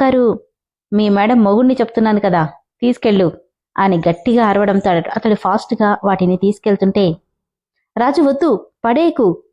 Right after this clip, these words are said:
అని అడ్డమెల్లబోయింది. తన చెయ్యి గట్టిగా పట్టుకొని తనలాగే అంటుంది, "నువ్వెళ్ళు రాజు." "వదలరా, వదులు" అంటున్నా చెయ్యి వదల్లేదు. రాజుతో పాటు మరో ఇద్దరు పనివాళ్ళొచ్చి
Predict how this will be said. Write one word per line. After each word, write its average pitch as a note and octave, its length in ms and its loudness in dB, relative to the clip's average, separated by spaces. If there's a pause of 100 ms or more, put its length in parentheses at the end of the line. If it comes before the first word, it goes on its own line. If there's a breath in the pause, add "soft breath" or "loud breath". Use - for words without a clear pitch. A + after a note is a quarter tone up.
(120)
అని G#3+ 240 2
అడ్డమెల్లబోయింది. F#3 880 2 (1160)
తన D4 140 0
చెయ్యి D#4 340 0
గట్టిగా C4+ 280 0
పట్టుకొని A3+ 480 -2 (380)
తనలాగే G#3+ 420 0
అంటుంది, G#3+ 380 0
"నువ్వెళ్ళు G#3+ 300 2
రాజు." F#3+ 280 2 (1800)
"వదలరా, C4+ 440 0
వదులు" C4 380 2 (380)
అంటున్నా G#3 400 2
చెయ్యి G3 320 0
వదల్లేదు. F#3 440 2 (400)
రాజుతో A3+ 400 0
పాటు G#3 260 0
మరో G3 260 2
ఇద్దరు A3 260 0
పనివాళ్ళొచ్చి G3+ 720 0